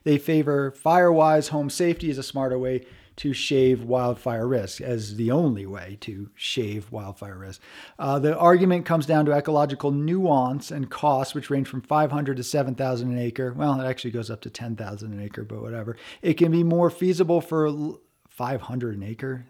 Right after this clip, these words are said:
That's pretty low. It can be more feasible for loggers to cut broadly across an acre or more rather than thinning. That sometimes requires hiking on steep and hard-to-reach terrain,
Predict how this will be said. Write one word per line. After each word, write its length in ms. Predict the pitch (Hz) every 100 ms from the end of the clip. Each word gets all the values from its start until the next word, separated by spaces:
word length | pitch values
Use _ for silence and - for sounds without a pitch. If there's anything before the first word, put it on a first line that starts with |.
| -
That's 240 | 123 -
pretty 200 | - -
low. 220 | 98 90 - - -
It 140 | - 160
can 340 | 170 160 156
be 180 | 131 170
more 240 | 170 170
feasible 440 | 156 190 185 170 165
for 120 | 170
loggers 420 | 156 160 156 160
to 100 | -
cut 280 | 147 151 139
broadly 460 | 143 147 156 160 147
across 380 | - 143 139
an 100 | 147
acre 380 | 139 135 135 139
or 180 | 143 131
more 480 | 131 156 139 131 127 - -
rather 280 | 147 147
than 180 | 135 131
thinning. 540 | 123 - 185 143 135 135
That 180 | 139
sometimes 400 | - 151 139 139
requires 460 | 123 127 139 139 127
hiking 240 | 135 131
on 100 | 123
steep 320 | 113 - 127 127
and 120 | 127
hard-to-reach 680 | - 127 117 117 113 113 -
terrain, 580 | 151 190 185 180 165